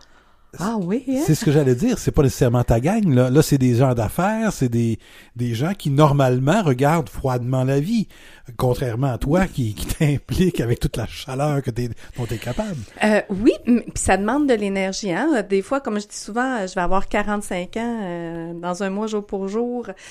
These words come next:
Speaker 1: Euh, j'en ai dix-huit dans ma tête, comme
Speaker 2: Oui.
Speaker 1: entre autres vous deux,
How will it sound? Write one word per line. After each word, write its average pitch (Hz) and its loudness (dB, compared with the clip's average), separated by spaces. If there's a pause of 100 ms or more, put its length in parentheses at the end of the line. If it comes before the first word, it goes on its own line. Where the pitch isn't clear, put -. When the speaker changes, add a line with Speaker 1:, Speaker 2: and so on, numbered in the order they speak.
(200)
Speaker 1:
Euh, 165 -8 (460)
j'en 151 -6
ai 175 -4
dix-huit 165 -6
dans 180 -6
ma 143 -4
tête, 208 -6 (120)
comme 165 -2
Speaker 2:
Oui. 151 -6
Speaker 1:
entre 233 2
autres 254 6
vous 226 2
deux, - -4